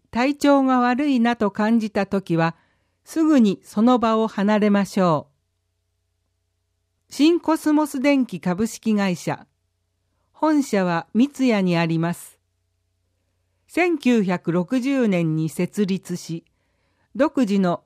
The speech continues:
ガス検知技術で世界で初めて家庭用ガス警報器を開発。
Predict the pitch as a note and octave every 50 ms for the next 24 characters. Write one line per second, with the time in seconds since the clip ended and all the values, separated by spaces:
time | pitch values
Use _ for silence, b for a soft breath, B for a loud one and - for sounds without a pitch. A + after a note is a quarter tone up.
0 | _ - - A3+ A3+ - - - - D4+ D4+ D4+ C#4+ D4 - C#4 A#3+ C#4 C#4 A3
1 | A#3+ A3 - - E3+ D#3 F3+ D#3+ D#3 - _ _ _ _ _ - D4 D4+ D4+ C#4+
2 | C#4 C4 A#3+ A3 F3+ F#3 E3+ F#3 F#3 F3+ A#3 C4 A#3+ G#3 F#3+ - F3 D#3 C3+ -
3 | _ _ _ _ _ _ - A3 G#3 - D4 D4+ D4+ D4 D4 D4 C#4+ C#4 C4+ C4
4 | B3+ B3 B3 - G#3+ A3 C#4+ D#4 - A#3+ G#3+ - - B3 B3+ C4+ C#4+ D4 C4+ -
5 | D#4 D4+ C#4+ B3+ A#3+ - - F#3+ F3+ F3 E3 D#3 - - F3+ F3+ F#3+ F#3+ D3 -
6 | F#3 E3+ - - D#3 D#3+ -